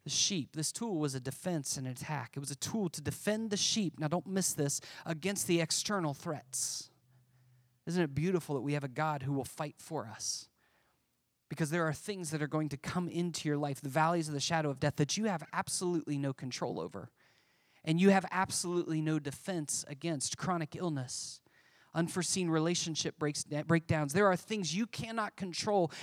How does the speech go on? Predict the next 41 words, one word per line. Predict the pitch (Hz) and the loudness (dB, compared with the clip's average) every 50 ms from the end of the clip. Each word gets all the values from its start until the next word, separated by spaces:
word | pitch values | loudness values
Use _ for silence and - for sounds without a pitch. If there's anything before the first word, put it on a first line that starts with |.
| - - | -10 -6
that | - 185 - | -6 -2 -2
the | 156 - - | -2 2 8
only | - 208 233 240 247 240 | 8 8 8 8 6 8
way | 220 226 208 | 10 10 10
to | 196 190 | 10 8
fight | - - - 202 190 165 | 4 6 8 8 8 8
is | 175 175 - | 6 2 2
to | - 170 | 2 0
say, | 160 - 190 170 | 2 2 4 6
"God, | 180 185 175 175 | 6 6 6 6
I | 180 208 | 6 4
can't | 214 - - - 220 196 - - | 4 6 4 2 2 2 -2 -2
fight | - 196 185 175 - | 0 0 0 0 0
this. | - 165 151 - 165 | -2 -2 -2 0 2
Will | 165 170 | 4 4
you | 175 156 151 185 190 180 | 4 4 2 2 2 2
defend | 185 175 - - 175 160 147 135 | 0 -2 0 0 0 2 2 2
me | 139 131 | 0 0
with | 131 127 - - | 0 -2 -4 -6
your | 139 127 | -6 -4
rod?" | 127 120 117 113 107 110 - - _ _ _ _ _ _ _ _ _ _ _ _ _ _ _ _ _ _ _ _ _ _ _ _ _ | -4 -4 -4 -6 -10 -12 -14 -20 _ _ _ _ _ _ _ _ _ _ _ _ _ _ _ _ _ _ _ _ _ _ _ _ _
But | - - | -6 0
then | - 185 196 | 0 2 2
he | 196 | 2
mentions | 196 180 - - 160 143 131 | 2 0 2 2 2 2 2
your | 135 135 | 0 -2
staff, | - - - 202 208 175 135 127 123 - 151 | -2 -2 0 0 0 0 -2 -6 -8 -8 -6
your | 143 | -4
staff, | - - - 196 185 170 139 - | -4 -4 -4 -4 -6 -6 -8 -6
your | - 156 | -2 2
rod | 160 170 190 196 | 2 2 2 2
and | 190 175 | 0 0
your | 160 151 | 0 0
staff, | - - - 214 196 180 151 - | 0 0 0 0 0 0 -2 -4
they | - 165 147 | -6 -8 -8
comfort | - - - 190 180 - - 156 - | -6 -4 -4 -4 -4 -4 -6 -6 -2
me. | 147 131 | -2 -4
The | 123 131 | -2 -2
staff | 135 - - 233 247 226 170 - | -4 0 2 6 6 6 6 4
is | 175 151 143 | 0 0 2
lighter | 151 175 214 233 170 143 147 202 220 226 | 4 4 4 4 2 -2 -2 -2 -4 -6